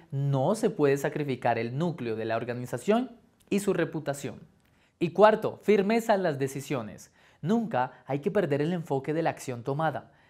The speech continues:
salvo que en el camino se encuentren otras alternativas más adecuadas y éticamente responsables. Sin embargo, esto es poco probable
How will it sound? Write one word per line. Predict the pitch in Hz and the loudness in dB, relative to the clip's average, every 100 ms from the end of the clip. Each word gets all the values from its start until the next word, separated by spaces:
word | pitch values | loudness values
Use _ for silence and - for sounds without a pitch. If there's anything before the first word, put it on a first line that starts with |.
| _ | _
salvo | - 156 139 135 135 | 4 4 4 -2 -2
que | 120 | -8
en | 110 | -6
el | 117 | -4
camino | 147 170 160 123 120 | -4 -2 -4 -6 -8
se | - | -10
encuentren | 131 131 160 180 180 185 - | -10 -4 -2 -2 -4 -8 -2
otras | 147 190 190 175 | 0 0 -4 -6
alternativas | 131 139 139 143 165 135 123 131 | -4 -4 -4 -4 -4 -4 -4 -8
más | 110 107 | -8 -8
adecuadas | 113 120 123 185 147 - - _ _ | -6 -8 -2 -2 -2 -6 -20 _ _
y | - 180 | 2 2
éticamente | 196 190 180 190 185 175 | 4 0 0 -2 -4 -6
responsables. | 131 139 139 139 135 127 123 104 101 - _ - - | -4 -2 -2 -2 -8 -6 -6 -6 -10 -20 _ -20 -20
Sin | - 160 | -6 -2
embargo, | 160 160 175 160 113 - - _ | 4 6 6 2 -4 -8 -20 _
esto | 131 - | -8 -6
es | 156 | -6
poco | - 151 165 | -4 -6 -4
probable | 175 160 156 123 123 | -2 4 4 4 -4